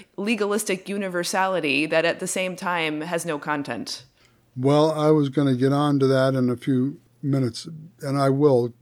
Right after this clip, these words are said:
Speaker 2: Remind me not to forget to come back to that, the cheap grace problem that you just brought up. But I want to come back to then why also Karl Barth altered my thinking about indiscriminate infant baptism.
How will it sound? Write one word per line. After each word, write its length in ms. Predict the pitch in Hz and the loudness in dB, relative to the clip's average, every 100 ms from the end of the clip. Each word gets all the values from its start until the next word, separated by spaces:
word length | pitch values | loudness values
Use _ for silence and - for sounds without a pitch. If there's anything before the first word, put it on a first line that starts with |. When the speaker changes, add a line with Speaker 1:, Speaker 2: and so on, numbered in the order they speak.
| - | -2
Speaker 2:
Remind 380 | 127 131 143 | 2 4 4
me 80 | 131 | 2
not 220 | 123 127 131 | 2 0 0
to 220 | 139 143 - | -2 -2 -8
forget 300 | - 135 139 | -4 0 0
to 100 | 127 | -2
come 260 | 120 120 | -4 -2
back 280 | 120 131 135 | 0 -2 -4
to 100 | - | -6
that, 280 | 110 107 123 135 _ _ - - - | -8 -8 -10 -14 _ _ -20 -20 -12
the 120 | - | -8
cheap 340 | 120 - 143 143 | -4 0 -2 -2
grace 300 | 143 131 123 | -2 0 -2
problem 480 | - 135 123 127 117 | -4 -6 -4 -4 -4
that 220 | 110 - | -6 -8
you 80 | 127 | -8
just 300 | 120 113 - | -8 -10 -8
brought 300 | 127 123 120 | -6 -4 -4
up. 200 | 127 131 _ _ _ _ _ _ | -6 -8 _ _ _ _ _ _
But 140 | - 131 | -4 0
I 80 | 139 | 2
want 260 | 156 160 | 2 4
to 200 | 143 143 - | 2 0 -6
come 220 | 143 135 | -4 -2
back 300 | 143 147 - | -2 -4 -2
to 120 | 135 | -4
then 300 | 127 131 127 | -2 -2 -2
why 340 | 131 139 139 | 0 0 0
also 720 | 139 147 143 139 - 131 123 143 | 0 -2 -2 -2 -2 -4 -4 -8
Karl 320 | - 143 127 113 | -4 -2 0 -2
Barth 420 | 110 131 131 120 _ _ _ - | -2 0 0 -4 _ _ _ -18
altered 480 | 139 131 131 135 120 | -6 -4 0 0 0
my 160 | 123 123 | -2 -4
thinking 540 | - 147 131 127 117 | -4 -4 -4 -6 -6
about 380 | 117 123 120 127 _ 175 | -6 -8 -8 -10 _ -4
indiscriminate 880 | 135 127 123 - 139 127 120 127 - | -2 0 -4 -2 0 0 0 -6 -8
infant 480 | 123 117 - 113 | -8 -8 -8 -8
baptism. 720 | 107 120 127 - 120 - - | -8 -10 -10 -8 -8 -8 -16